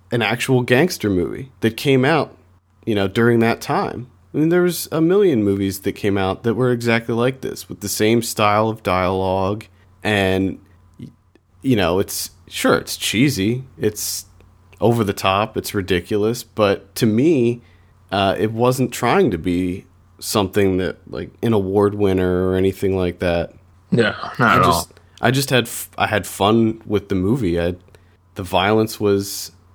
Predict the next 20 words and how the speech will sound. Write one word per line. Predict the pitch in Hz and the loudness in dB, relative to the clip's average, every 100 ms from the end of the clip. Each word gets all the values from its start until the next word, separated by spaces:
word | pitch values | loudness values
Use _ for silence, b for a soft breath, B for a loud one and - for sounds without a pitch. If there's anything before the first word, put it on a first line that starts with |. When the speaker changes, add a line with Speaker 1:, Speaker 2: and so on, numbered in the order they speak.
| - | -8
Speaker 1:
over | 101 110 | -4 -4
the | 101 | -4
top. | - 104 101 110 - - _ _ - | -2 2 2 0 -4 -20 _ _ -4
The | 85 | 0
action | 85 101 - 95 | 0 -2 -4 0
was | 98 101 101 - - - - 107 110 - | 0 0 -4 -10 -14 -14 -14 -12 -16 -6
good. | 104 95 120 131 - | -2 0 0 -2 -2
I, | 110 110 - | 0 0 -2
I | 110 | 0
mean, | 113 104 104 - _ _ _ _ _ _ _ | 2 2 0 -4 _ _ _ _ _ _ _
this | 143 147 | -2 0
is | 151 135 120 107 - _ _ _ - | 0 0 -2 -8 -14 _ _ _ -14
a, | 92 - 85 95 - - | -12 -8 -10 -10 -14 -2
a | 127 | 0
circumstance | 127 - 175 175 131 - 120 113 - | 0 4 4 4 2 2 2 0 -2
of | - 101 98 98 - _ _ _ | -2 0 0 -4 -16 _ _ _
style | - - 127 135 135 | -10 -2 2 2 2
over | 127 107 | 2 -2
substance | - 107 104 - 98 87 85 - - - | 0 0 0 -2 0 0 -2 -8 -12 0
that, | 98 92 - | 2 2 0